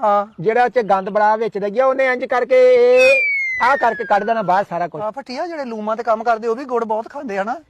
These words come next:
Speaker 2: ਤੇ ਉਹ ਮਿੱਟੀ ਘੱਟਾ ਹੁੰਦਾ ਹੈ ਨਾ। ਗੁੜ
Speaker 1: ਹਾਂ।
Speaker 2: ਦਾ ਕੰਮ ਆ ਵੀ ਉਹਨੇ ਲਵੇਟ ਲਵਾਟ ਕੇ ਨਾ ਗਰੂਲਾ ਬਣਾ ਕੇ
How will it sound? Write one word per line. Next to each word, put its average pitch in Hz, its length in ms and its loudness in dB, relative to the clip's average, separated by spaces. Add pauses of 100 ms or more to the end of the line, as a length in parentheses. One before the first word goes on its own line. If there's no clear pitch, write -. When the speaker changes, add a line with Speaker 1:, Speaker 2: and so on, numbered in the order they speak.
(240)
Speaker 2:
ਤੇ 220 60 -4
ਉਹ 220 260 -6
ਮਿੱਟੀ 180 320 -8
ਘੱਟਾ 185 180 -2
ਹੁੰਦਾ 180 160 0
ਹੈ 160 100 0
ਨਾ। 196 120 -6 (340)
ਗੁੜ 180 120 2
Speaker 1:
ਹਾਂ। 202 80 0
Speaker 2:
ਦਾ 233 140 0
ਕੰਮ 214 260 -2
ਆ 240 140 0
ਵੀ - 100 -4
ਉਹਨੇ 247 180 -2
ਲਵੇਟ 233 280 2
ਲਵਾਟ 220 320 2
ਕੇ 214 120 -2
ਨਾ 247 120 0
ਗਰੂਲਾ 208 500 2
ਬਣਾ 226 260 2
ਕੇ 156 140 -6